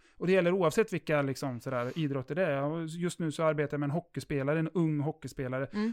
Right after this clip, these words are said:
Speaker 1: Och här måste vi vara så här extremt, liksom, allting måste beröra hockey på något sätt. Annars så tappar han intresset
Speaker 2: Mm.
Speaker 1: med en gång. Det finns <laughs> ingenting som intresserar
Speaker 2: Mm.
Speaker 1: honom om jag inte på något sätt kan säga liksom att, "Åh, och det här,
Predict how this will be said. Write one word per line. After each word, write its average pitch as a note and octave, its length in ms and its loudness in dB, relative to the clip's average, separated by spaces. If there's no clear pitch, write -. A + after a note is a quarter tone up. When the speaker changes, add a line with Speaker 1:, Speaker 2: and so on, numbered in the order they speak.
Speaker 1:
Och C#3+ 120 -6
här E3+ 180 0
måste G#3+ 240 -4
vi D#3 100 -4
vara D3 140 -2
så - 60 -10
här - 80 -10
extremt, D#3+ 1120 -4
liksom, C#3+ 300 -8
allting F#3+ 580 0
måste E3 240 -4
beröra E3 460 2
hockey - 380 -2
på A#3+ 80 -2
något D#3 140 0
sätt. D3 120 -6
Annars G3 180 2
så A#3 80 0
tappar A#3+ 260 -2
han G#3+ 100 0
intresset A#3 560 -4
Speaker 2:
Mm. G#3 160 0
Speaker 1:
med C4 100 2
en D4+ 100 2
gång. D4 300 0
Det G3 100 -6
finns C4+ 200 0
<laughs> - 200 -2
ingenting C4+ 460 -2
som A3+ 120 -4
intresserar G3+ 340 0
Speaker 2:
Mm. F#3 60 2
Speaker 1:
honom F#3+ 160 0
om A3 280 4
jag F#3+ 140 6
inte F3 140 0
på F#3+ 80 2
något E3 160 2
sätt D#3+ 140 0
kan D3+ 180 -2
säga C#3+ 260 2
liksom C#3 240 -2
att, C#3 100 -4
"Åh, G#3+ 100 6
och F#3 180 2
det F#3 60 0
här, F3 360 4